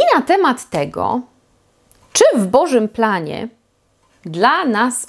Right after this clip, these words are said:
osób wierzących, może być małżeństwo z osobą niewierzącą. To jest dobre pytanie i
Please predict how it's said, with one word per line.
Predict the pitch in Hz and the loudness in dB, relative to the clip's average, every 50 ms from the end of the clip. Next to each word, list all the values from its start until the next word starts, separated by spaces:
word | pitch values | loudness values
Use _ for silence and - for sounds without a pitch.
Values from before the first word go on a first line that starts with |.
| _ - | _ -2
osób | 214 269 285 - 262 214 180 180 | -2 -2 0 -2 -4 -6 -6 -4
wierzących, | - 262 285 233 196 160 156 165 160 - - 208 262 - - - _ _ _ _ _ _ _ _ _ - | -2 0 0 0 0 -2 -2 -4 -6 -4 -4 -4 -4 -4 -8 -18 _ _ _ _ _ _ _ _ _ -4
może | 190 196 214 254 294 285 285 214 | 0 2 2 2 2 2 0 -2
być | 180 208 220 - - | -2 -4 -6 -6 -4
małżeństwo | 190 175 170 170 180 196 202 220 220 - - - 247 | -4 -4 -4 -4 -2 -2 -2 -2 -4 -6 -4 -4 -4
z | 240 - | -4 -4
osobą | - - 349 349 - - 175 165 165 175 175 175 175 - _ _ _ _ _ 180 | -6 -6 -6 -4 -2 -2 -2 -2 -2 -4 -6 -6 -8 -12 _ _ _ _ _ -4
niewierzącą. | 180 185 202 226 247 220 208 202 180 156 - - - - - - - - _ _ _ _ _ _ _ _ _ _ _ _ _ _ _ _ - - _ _ _ _ _ _ _ _ _ _ _ _ _ - - _ - - - - - - | 0 2 4 4 4 2 0 -2 -2 -4 -6 -8 -8 -10 -10 -10 -12 -14 _ _ _ _ _ _ _ _ _ _ _ _ _ _ _ _ -20 -20 _ _ _ _ _ _ _ _ _ _ _ _ _ -20 -20 _ -18 -16 -16 -16 -10 -4
To | - 185 | 0 0
jest | 170 156 147 156 | 0 0 2 2
dobre | 196 226 247 285 285 | 2 4 4 2 2
pytanie | 285 254 247 - 175 170 170 180 220 339 - - _ _ _ - - - - - - - - - - - - - - - - - - | 0 -2 -2 -2 -4 -4 -2 -2 -2 -2 -4 -8 _ _ _ -20 -20 -20 -20 -20 -20 -20 -20 -20 -20 -20 -20 -20 -20 -20 -20 -8 -2
i | - | 0